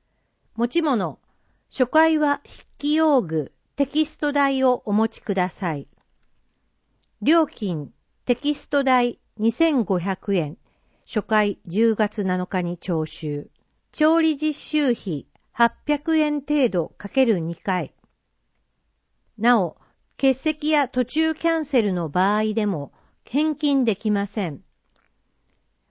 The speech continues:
申し込み、直接または電話で保険医療課へ。期限、九月十六日金曜。問い合わせ先、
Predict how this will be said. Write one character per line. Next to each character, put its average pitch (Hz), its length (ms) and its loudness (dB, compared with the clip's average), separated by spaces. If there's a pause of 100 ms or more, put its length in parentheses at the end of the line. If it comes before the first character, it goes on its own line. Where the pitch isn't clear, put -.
(140)
申 294 220 2
し - 120 -14
込 294 160 2
み、 262 340 0 (440)
直 262 240 -2
接 311 500 -2
ま 233 160 0
た 320 160 2
は 269 140 2
電 202 300 0
話 208 140 0
で 190 260 -4 (240)
保 240 120 -2
険 302 460 -2
医 240 100 0
療 240 340 4
課 226 200 0
へ。 190 240 -2 (1600)
期 311 160 0
限、 240 380 0 (420)
九 330 140 -2
月 254 480 -2
十 254 280 0
六 294 240 2
日 233 300 0
金 226 380 2
曜。 190 340 0 (1300)
問 311 240 2
い 320 60 4
合 302 60 2
わ 294 120 0
せ 277 100 -12
先、 240 580 -2